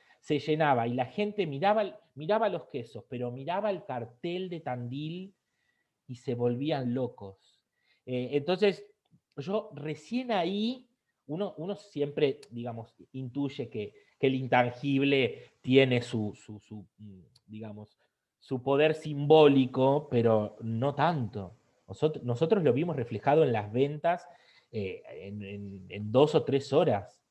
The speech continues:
cuando no pasaba nadie y después empezó a pasar gente y frenaban y se acumulaba gente, y la gente que por ahí no veía el producto porque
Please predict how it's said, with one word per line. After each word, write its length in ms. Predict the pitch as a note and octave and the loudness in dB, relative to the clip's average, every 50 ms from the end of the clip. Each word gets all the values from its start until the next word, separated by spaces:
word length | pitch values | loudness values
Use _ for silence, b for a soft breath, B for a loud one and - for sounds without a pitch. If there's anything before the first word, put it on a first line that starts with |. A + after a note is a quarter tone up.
| _ _ _ _ _ _ | _ _ _ _ _ _
cuando 260 | - G#2 G2+ G#2 G#2+ A2+ | -6 -6 -4 -2 2 2
no 140 | C#3 C#3+ | 4 4
pasaba 360 | D3+ D3+ C#3+ - D#3 D3 D3 C#3+ | 6 4 4 6 6 6 6 8
nadie 380 | D3+ E3 F#3+ G#3 G#3 A3 A3+ | 8 8 8 8 6 4 2
y 80 | G3 D#3 | 0 0
después 420 | B2+ A2+ - _ - F3 F#3 - | -2 -4 -6 _ -8 -8 -8 -8
empezó 300 | F3+ C#3 B2+ A#2 - C#3+ | -10 -12 -12 -12 -10 -10
a 60 | C3 | -10
pasar 260 | C#3+ B2+ - C3+ B2+ - | -10 -10 -12 -12 -12 -12
gente 240 | - E3 F3+ - | -12 -14 -12 -14
y 80 | F#3+ D#3+ | -16 -16
frenaban 640 | - - A2 A2 A#2 C3 D3+ E3 E3+ F3+ F3+ F3+ B B B B B | -14 -12 -12 -8 -4 0 0 2 2 2 2 0 B B B B B
y 100 | B B2 | B -12
se 80 | - C3 | -10 -10
acumulaba 540 | A#2+ - B2+ A#2 A#2 A#2 C3 C#3+ D3+ D3 D3 | -10 -8 -8 -10 -4 0 0 2 2 2 0
gente, 600 | - - E3+ F3+ F#3 F3 - F#3 F3+ F3+ F3 b b b b b | -2 -4 -6 -6 -6 -6 -6 -6 -6 -6 -6 b b b b b
y 80 | b B2+ | b -6
la 140 | C3 D3+ | -6 -6
gente 240 | - F#3 F#3+ F#3+ G#3+ | -4 -6 -6 -4 -4
que 80 | G3+ D3 | -4 -2
por 100 | D3+ C#3+ | 0 0
ahí 160 | D3 D#3+ E3+ | 0 0 -2
no 180 | D#3 E3+ F#3 F#3 | -2 -2 -2 0
veía 360 | F#3 F3 F3 F#3+ G3+ G3 F#3 | 0 0 0 2 2 2 2
el 100 | E3+ - | 0 0
producto 720 | - D3+ D3 D3+ D#3 F3+ F3 D3+ - - - B2 A#2+ A#2+ | 0 0 2 2 2 0 -2 -4 -6 -4 0 0 0 0
porque 480 | A#2+ A2+ G#2 - - G#2+ G#2 G#2 - | 0 -4 -4 -2 -2 -4 -4 -4 -6